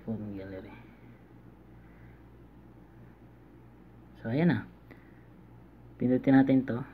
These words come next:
Ayan na, nandito na sa phone gallery natin. Yan. Ganyan lang kasimple. So, yun.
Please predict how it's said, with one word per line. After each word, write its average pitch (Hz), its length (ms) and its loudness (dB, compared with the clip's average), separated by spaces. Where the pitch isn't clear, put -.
Ayan 143 220 -2
na, 127 100 2
nandito 127 320 4
na 139 140 0
sa 131 160 -4
phone 131 260 0
gallery 123 380 0
natin. 113 320 -4
Yan. 139 240 -2
Ganyan 151 300 6
lang 175 160 10
kasimple. 156 480 2
So, 156 880 8
yun. 123 340 -2